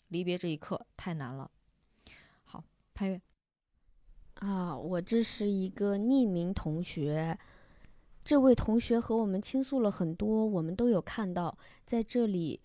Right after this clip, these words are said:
Speaker 2: 截取他送给女孩子们的一段祝福，也希望他一觉醒来可以听到这期播客。以下是他的倾诉。如果你们看到了这里，万分感谢，感谢你们愿意在深夜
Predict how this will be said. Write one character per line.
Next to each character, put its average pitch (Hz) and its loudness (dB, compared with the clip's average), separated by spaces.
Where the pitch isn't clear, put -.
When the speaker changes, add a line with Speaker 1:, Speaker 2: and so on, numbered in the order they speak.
Speaker 2:
截 190 -2
取 - -8
他 214 -6
送 226 -2
给 185 2
女 190 0
孩 185 -4
子 208 -4
们 175 0
的 156 -2
一 - -6
段 208 2
祝 247 2
福， 160 -6
也 180 0
希 220 -2
望 220 0
他 208 0
一 185 2
觉 214 2
醒 170 -2
来 151 0
可 - -4
以 196 2
听 220 -2
到 190 2
这 185 2
期 185 0
播 196 2
客。 - -2
以 165 -4
下 185 -2
是 170 -4
他 185 -4
的 165 -2
倾 202 -2
诉。 202 -2
如 240 6
果 254 8
你 240 8
们 175 4
看 247 4
到 202 4
了 175 4
这 190 4
里， - -2
万 208 2
分 208 2
感 208 0
谢， 190 2
感 196 4
谢 269 4
你 226 6
们 190 4
愿 233 6
意 214 4
在 214 2
深 233 4
夜 220 4